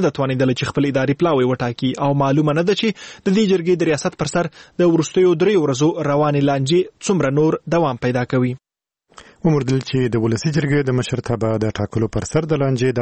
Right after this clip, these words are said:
Speaker 2: هواري لپاره روانو هڅو نتیجه نه ده ورکړې. اته بجې او دولس دقیقې سوې. د هلمند په جنوب کې د طبیعي زیرمو قاچاق زیات شوی.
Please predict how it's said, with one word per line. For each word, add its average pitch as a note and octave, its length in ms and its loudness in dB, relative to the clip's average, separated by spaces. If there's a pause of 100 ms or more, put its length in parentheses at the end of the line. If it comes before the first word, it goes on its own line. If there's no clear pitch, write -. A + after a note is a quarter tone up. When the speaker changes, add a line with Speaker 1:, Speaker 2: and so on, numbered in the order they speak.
Speaker 2:
هواري A#2 320 -2
لپاره C#3 320 -2 (560)
روانو C#3 380 2
هڅو B2+ 420 -2
نتیجه G#2+ 420 -2 (280)
نه A#2+ 140 0
ده G#2+ 120 -2
ورکړې. G#2+ 360 -4 (580)
اته D3 180 0
بجې C#3 240 0 (120)
او C3 60 0 (180)
دولس C#3+ 360 0
دقیقې G#2+ 560 -4
سوې. A#2 140 -2 (520)
د E3 160 2
هلمند E3+ 460 0
په D3+ 260 0
جنوب D3+ 240 0
کې - 260 -4
د C#3 140 0
طبیعي B2+ 320 0
زیرمو B2+ 280 0 (120)
قاچاق A2+ 460 -4
زیات G#2 240 -4
شوی. G#2 200 -2